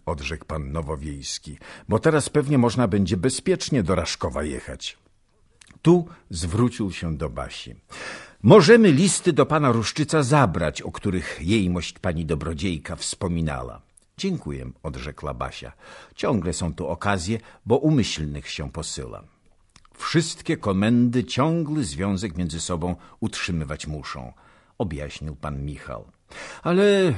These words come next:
proszę, to waszmość do Raszkowa z tą oto piękną panną jedziesz?” „Móc to sobie zwyczajny, nie żadna piękność, mości dobrodzieju”,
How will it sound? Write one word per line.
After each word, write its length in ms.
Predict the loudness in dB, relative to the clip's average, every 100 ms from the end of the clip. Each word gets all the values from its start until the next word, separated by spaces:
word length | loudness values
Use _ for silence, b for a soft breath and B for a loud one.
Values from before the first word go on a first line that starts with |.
| -4
proszę, 520 | -6 -4 -4 -4 -6
to 140 | -4 -2
waszmość 800 | 0 -2 -2 -4 -4 -6 -6 -4
do 160 | 0
Raszkowa 640 | 0 0 -2 -4 -2 -2 -4
z 120 | -6
tą 200 | -4 -4
oto 240 | -4 -8
piękną 520 | -4 -2 -2 -4 -6 -4
panną 440 | -2 0 0 -2
jedziesz?” 560 | -6 -8 -10 -12 -16 -20 b b b b -2
„Móc 720 | 4 8 10 10 8 4 -2
to 160 | -2
sobie 400 | -2 -2 -2 0
zwyczajny, 840 | -2 -4 -6 -4 -2 0 2 0 -2
nie 240 | -4 -6
żadna 400 | -6 -6 -6 -8
piękność, 760 | -6 -8 -8 -10 -12 -10 -12 -10
mości 420 | -10 -10 -12 -12
dobrodzieju”, 760 | -10 -12 -10 -12 -12 -12 -14